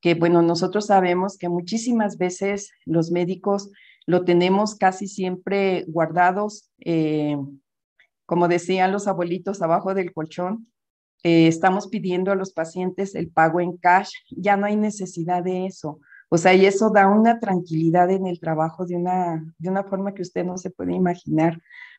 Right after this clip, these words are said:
porque simple y sencillamente usted lo que está recibiendo es el amparo legal de una sociedad cooperativa, que además es un, es una, eh, un marco jurídico que tiene beneficios de corte internacional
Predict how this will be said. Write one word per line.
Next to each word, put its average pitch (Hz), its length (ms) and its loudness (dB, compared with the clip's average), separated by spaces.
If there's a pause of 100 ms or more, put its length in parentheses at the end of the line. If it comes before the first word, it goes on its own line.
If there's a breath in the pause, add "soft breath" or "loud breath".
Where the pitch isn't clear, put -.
porque 170 640 4
simple 196 260 0
y 208 40 -2
sencillamente 190 960 0
usted 208 560 -4 (420 soft breath)
lo 175 200 2
que 180 100 -2
está 180 280 4
recibiendo 196 1000 -4
es 180 240 -6
el 196 140 -2
amparo 185 480 0
legal 170 460 -6
de 180 80 -8
una 170 280 -4
sociedad 160 560 -6
cooperativa, 180 840 -2
que 180 100 -4
además 170 460 0
es 196 220 -8
un, 202 580 -4
es 190 240 -2
una, 202 480 -2
eh, 160 480 0 (180)
un 202 160 -2
marco 208 300 -2
jurídico 185 680 -8 (400 soft breath)
que 180 120 0
tiene 214 760 2
beneficios 185 880 -6
de 165 160 -4
corte 175 280 -2
internacional 160 760 -2